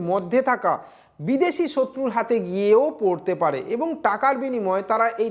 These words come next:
তথ্যগুলোকে অন্যের কাছে বিক্রিও করতে পারে এবং এর ফলে আমাদের জাতীয় যে নিরাপত্তা রয়েছে বা জাতীয় নিরাপত্তা আইনে, যেখানে recently সোনম ভাঙচুরকেও গ্রেপ্তার করা হয়েছে, সেই রকম কোনো আইনে আপনিও কিন্তু ফেঁসে যেতে পারেন।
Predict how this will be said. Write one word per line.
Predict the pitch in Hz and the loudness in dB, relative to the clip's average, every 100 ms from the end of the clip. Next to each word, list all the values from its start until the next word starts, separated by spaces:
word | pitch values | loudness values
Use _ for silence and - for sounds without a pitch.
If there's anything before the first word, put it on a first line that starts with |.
| 226 | -2
তথ্যগুলোকে | 220 220 254 247 214 180 208 262 - - - _ _ _ _ _ _ | -4 -2 -2 2 2 4 2 2 -2 -20 -20 _ _ _ _ _ _
অন্যের | 190 247 269 285 | 2 2 4 2
কাছে | 269 269 202 151 | 0 -2 -6 -6
বিক্রিও | 185 - 226 226 | -8 -4 -2 2
করতে | 214 214 202 | 2 2 0
পারে | 185 196 202 | 0 0 -2
এবং | 208 196 262 | -2 0 2
এর | 302 247 | 4 4
ফলে | 214 185 | 2 2
আমাদের | 170 214 240 277 185 | -2 -2 0 0 0
জাতীয় | 190 214 262 269 262 | 0 -2 -4 -4 0
যে | 269 | 0
নিরাপত্তা | 208 190 226 220 214 - 202 | 0 2 0 0 -8 0 0
রয়েছে | 185 196 - 139 - - _ _ _ | 2 -2 -2 -8 -8 -18 _ _ _
বা | 156 180 | 0 2
জাতীয় | 170 180 233 220 | 2 0 2 2
নিরাপত্তা | 208 220 214 214 220 196 160 | 2 2 -2 0 0 2 2
আইনে, | 185 208 165 131 | 2 0 -4 -4
যেখানে | 165 202 185 | -4 -2 -2
recently | 170 233 220 214 208 | 0 0 0 -2 0
সোনম | 185 202 196 | 0 2 0
ভাঙচুরকেও | 190 185 202 208 180 | 0 -4 -4 -2 0
গ্রেপ্তার | 165 170 180 165 | 0 0 0 2
করা | 170 156 | 4 4
হয়েছে, | 131 120 233 - - - - | 2 0 -2 -2 -12 -20 0
সেই | 220 247 269 | 2 4 2
রকম | 262 285 262 | 2 -2 0
কোনো | 254 254 190 | 0 0 -2
আইনে | 185 202 226 - 165 | -2 -2 -4 0 0
আপনিও | 160 185 190 208 | 0 -4 -4 -4
কিন্তু | 196 226 226 | -6 -6 -6
ফেঁসে | 160 151 170 147 | -6 -4 -4 -4
যেতে | 147 160 | -2 0
পারেন। | 156 123 | 2 0